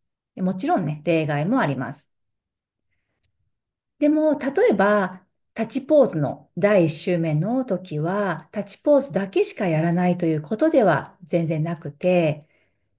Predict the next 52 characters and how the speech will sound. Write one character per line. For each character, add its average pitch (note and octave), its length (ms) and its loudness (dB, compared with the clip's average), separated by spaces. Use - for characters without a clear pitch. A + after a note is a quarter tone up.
立 C4 380 -4
ち - 60 -
ポ F4 200 4
ー - 40 4
ズ E4 120 -2
を F4+ 380 2
メ F#3 260 2
イ E3 40 -2
ン D3 60 -2
に C#3 200 -6
練 E3+ 280 -4
習 E3+ 240 -2
す D#3+ 160 -10
る D#3+ 140 -2
と D#3 100 -8
い C#3+ 100 -4
う C#3+ 40 -8
こ D3+ 120 -8
と E3+ 160 -4
で、 C4+ 600 0
逆 G#3 240 -2
転 G3 220 0
の F3 160 0
ポ F3 260 2
ー - 20 2
ズ G3+ 140 -4
も D#4+ 420 0
必 F3 160 -8
ず D3+ 120 -10
や C#3+ 120 -4
り C#3+ 120 -4
ま C#3 160 -4
す - 140 -14
し、 A#3+ 580 0
そ F#3 60 -6
の F3+ 80 0
一 G#3 200 4
つ A#3+ 120 -2
の F#3+ 160 2
ク D#4+ 100 2
ラ E4 160 6
ス E4 80 -8
と D4 140 -2
し D4 80 -8
て F4+ 440 -2
シ - 240 -6
ー - 60 -8
ク - 80 -8
エ D#3+ 100 -2
ン D3+ 80 -2
ス - 120 -8
が C#3 260 -6